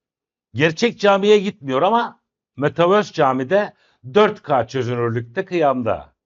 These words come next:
Ruh nerede? Wi-Fi'nin çekmediği yerde. Bu sistem ibadeti içerik haline, dini ise deneyim turizmine çevirdi.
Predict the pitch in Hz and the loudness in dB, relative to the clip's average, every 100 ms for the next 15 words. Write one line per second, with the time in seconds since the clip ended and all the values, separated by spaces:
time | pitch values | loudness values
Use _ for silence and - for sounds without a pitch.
0 | _ _ _ 127 202 208 175 156 147 190 | _ _ _ 0 2 2 2 2 2 0
1 | 196 - _ _ 107 110 151 156 - 127 | 0 -8 _ _ -8 2 4 2 0 -4
2 | 147 - 135 127 107 98 95 90 78 73 | -4 -4 -6 -8 -10 -12 -12 -16 -16 -20
3 | _ _ _ _ _ _ 139 151 156 117 | _ _ _ _ _ _ -8 -8 -6 -8
4 | - 170 180 - _ _ _ _ _ _ | 0 0 0 -10 _ _ _ _ _ _
5 | 120 113 127 123 135 143 156 104 - 131 | -6 0 2 2 -2 -4 -10 -10 -6 -4
6 | 151 - 110 90 82 78 85 _ _ _ | -4 -6 -10 -10 -12 -16 -20 _ _ _
7 | _ 104 110 160 170 202 175 - 143 160 | _ -10 -2 0 2 2 0 0 -2 -2
8 | - _ _ 92 107 143 147 175 208 - | -8 _ _ -8 2 2 4 4 2 0
9 | 123 110 92 95 92 87 87 71 71 _ | -4 -6 -6 -10 -12 -12 -16 -18 -20 _